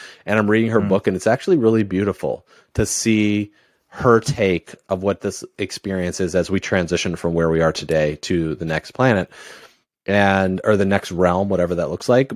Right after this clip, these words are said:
Speaker 1: But I think for there, it's like we could actually, as a community, I think it would create more kindness and happiness and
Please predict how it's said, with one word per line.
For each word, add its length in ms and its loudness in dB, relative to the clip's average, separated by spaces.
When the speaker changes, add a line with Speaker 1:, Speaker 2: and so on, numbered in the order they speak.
Speaker 1:
But 320 2
I 100 0
think 220 -2
for 160 4
there, 320 6
it's 160 0
like 160 2
we 140 0
could 140 2
actually, 540 2
as 140 0
a 80 -4
community, 840 -2
I 80 2
think 260 0
it 40 6
would 280 2
create 300 4
more 140 4
kindness 520 -4
and 100 -4
happiness 600 -6
and 320 -4